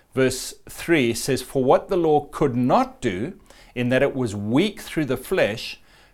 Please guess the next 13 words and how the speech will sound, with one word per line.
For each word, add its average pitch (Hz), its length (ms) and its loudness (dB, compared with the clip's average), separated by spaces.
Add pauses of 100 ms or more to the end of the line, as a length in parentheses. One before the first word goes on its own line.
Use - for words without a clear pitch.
(200)
God 165 400 2
did 120 260 2
by 123 180 2
sending 175 400 -4
his 139 180 -2
own 185 200 0
Son 104 460 -4 (180)
in 123 140 -2
the 120 80 -2
likeness 139 540 0
of 123 100 -4
sinful 107 400 -6
flesh - 400 -12